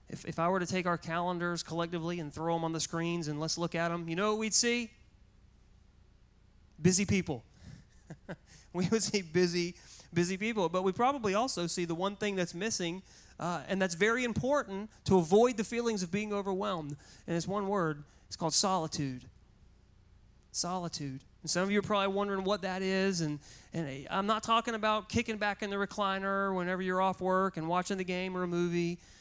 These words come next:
Um, but what I am talking about is where you slow down and find that place where you're quiet, no distractions, and you take a look at your inner self.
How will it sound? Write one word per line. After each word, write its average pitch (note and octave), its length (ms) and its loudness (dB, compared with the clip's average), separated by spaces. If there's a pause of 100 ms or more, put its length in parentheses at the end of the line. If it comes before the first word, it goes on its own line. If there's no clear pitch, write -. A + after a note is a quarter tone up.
(220)
Um, E3 400 -8
but E3+ 80 -6
what G3 180 2
I G3+ 100 2
am A3 200 -2
talking F#3 380 -4
about E3 340 -4
is D#3 240 -6 (200)
where E3+ 120 -2
you D#3+ 80 -2
slow G3+ 400 0
down D#3+ 460 -6 (1200)
and D3+ 120 -8
find G3 280 -2
that G#3+ 160 -4
place G3+ 340 -4
where F3 80 -8
you're D#3+ 80 -8
quiet, F3+ 540 -6 (320)
no E3 160 -6
distractions, E3+ 720 -6 (200)
and E3 80 -4
you E3 80 -2
take A#3+ 220 -6
a G#3+ 40 -6
look F#3 280 -2
at C#3 60 -8
your C#3 120 -12
inner C#3+ 200 -10
self. - 340 -10